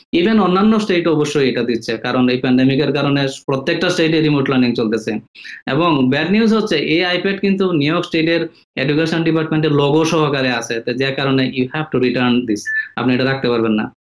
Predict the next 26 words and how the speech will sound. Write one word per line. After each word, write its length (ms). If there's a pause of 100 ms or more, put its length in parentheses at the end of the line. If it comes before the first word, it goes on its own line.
(280)
তারপর 360
আপনার 300
আরেকটা 280
question 320
ছিল, 280
আপনার 480
বোনের 480
মেয়ে 460 (300)
টু 140
থাউজেন্ড 320
নাইনটিন 340
এর 100
tax 240
রিটার্নে 260
dependent 560
ছিল 300 (380)
এবং 360
সেই 180
ক্ষেত্রে 520
stimulus 520
check 240
আপনার 280
বোনের 280
মেয়ে 160
পায় 260
নাই 320